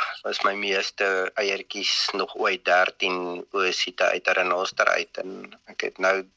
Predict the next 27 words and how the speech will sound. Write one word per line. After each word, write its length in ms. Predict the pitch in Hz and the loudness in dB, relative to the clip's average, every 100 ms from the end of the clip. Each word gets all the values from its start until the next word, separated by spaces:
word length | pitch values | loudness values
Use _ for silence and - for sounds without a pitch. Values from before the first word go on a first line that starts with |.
| _ | _
Dinsdag 580 | - 98 98 - 101 - | -4 -2 -2 0 2 2
wat 160 | 101 - | -2 -4
verby 340 | 95 92 95 95 95 | -2 2 2 2 0
is, 140 | - | -2
het 160 | - 98 | -4 -2
ek 140 | 92 - | -2 -6
sestien 840 | - - 131 123 - - 95 90 90 | -6 -2 0 0 -2 -2 -2 -2 -2
oosiete 580 | 101 95 - 98 - 87 | -2 -2 -2 -2 0 0
uit 200 | 90 92 | 0 0
een 160 | 95 | 2
renoster 600 | 92 95 92 95 - 104 | 2 0 -2 -2 0 0
uit 280 | 90 98 - | 2 0 -2
en 340 | 87 85 87 92 | -6 -6 -10 -6
een, 240 | 101 95 92 95 | -2 0 -2 -4
en 180 | 90 90 | -2 2
vyf 320 | 104 98 - | 2 2 0
uit 140 | 95 | 0
'n 100 | 92 101 | 2 2
ander 180 | 98 | 2
een, 180 | 90 87 | 0 -2
soos 240 | - 98 - | -4 -4 -2
eenentwintig 580 | 107 104 95 92 90 | 0 0 2 2 2
op 120 | 92 - | -2 -2
een 200 | 95 92 | 0 4
dag. 300 | 101 78 - | 4 4 0
En 360 | 104 98 95 95 | -2 -2 -2 0
wat 180 | 98 | -2